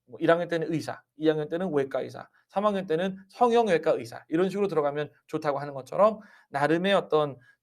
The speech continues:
그 자신의 목표가, 어, 범위가 줄어들고 어떤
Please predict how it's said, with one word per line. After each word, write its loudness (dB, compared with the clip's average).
그 -4
자신의 2
목표가, 2
어, -10
범위가 4
줄어들고 0
어떤 -2